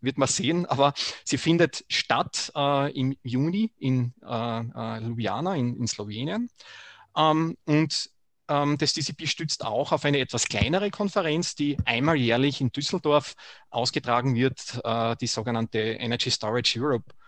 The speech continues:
Konferenz. Ähm,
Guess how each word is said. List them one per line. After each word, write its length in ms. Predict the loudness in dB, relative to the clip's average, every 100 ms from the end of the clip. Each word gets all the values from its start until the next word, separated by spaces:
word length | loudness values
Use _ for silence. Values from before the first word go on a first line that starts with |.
| -16
Konferenz. 720 | -2 -2 -2 -10 -10 -16 -18 _ _ _ _ _ _ _ _ _ _ -2
Ähm, 320 | 0 2 -2